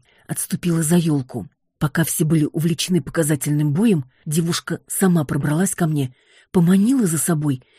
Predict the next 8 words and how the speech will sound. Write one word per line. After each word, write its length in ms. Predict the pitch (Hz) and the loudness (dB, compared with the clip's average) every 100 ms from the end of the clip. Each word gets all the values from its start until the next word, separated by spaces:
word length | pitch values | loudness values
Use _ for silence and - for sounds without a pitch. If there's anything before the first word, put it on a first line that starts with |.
| _ | _
и 80 | 170 | -8
вскоре 400 | - - 214 208 | -8 -2 0 2
мы 140 | 180 | 2
оказались 540 | 175 160 147 170 180 - | 2 0 0 2 0 -4
в 160 | 143 147 | -8 -2
дальнем 400 | 147 147 147 151 | 0 0 0 -2
углу 280 | 170 151 165 | -2 -2 -2
сада. 500 | - 160 127 123 | -2 -2 -2 -4